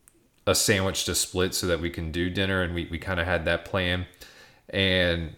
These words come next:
the place that we wanted to get the sandwich from threw us a little curveball. <laughs> And we had to,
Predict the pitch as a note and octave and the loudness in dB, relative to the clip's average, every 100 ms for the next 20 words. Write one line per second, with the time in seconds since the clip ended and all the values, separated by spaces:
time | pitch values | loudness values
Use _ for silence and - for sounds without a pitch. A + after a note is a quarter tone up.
0 | - _ _ _ _ _ G2+ G2 - A2 | -18 _ _ _ _ _ -2 -2 4 4
1 | G2+ A2 F#2+ F#2+ F2 E2+ E2+ D2 E2+ - | 4 2 2 2 0 0 -2 -2 -2 -2
2 | F#2+ G2 F2 - F2 F2+ F2 E2+ - A2+ | 0 0 -2 0 2 2 0 -4 2 6
3 | G2+ - G#2 F#2 - - A2+ D3 D2+ C#2 | 6 4 4 2 0 4 4 4 2 2
4 | E2+ G#2 - _ _ _ - - - B2 | 2 2 -4 _ _ _ -20 -10 -4 -2
5 | B2+ G#2+ A#2+ - A2+ - _ _ - B2 | -2 -4 -6 -6 -10 -10 _ _ 2 4
6 | A#2 A2 G2+ G#2 G2+ G#2+ G2+ - A2 F#2+ | 8 6 6 4 4 2 2 0 0 -2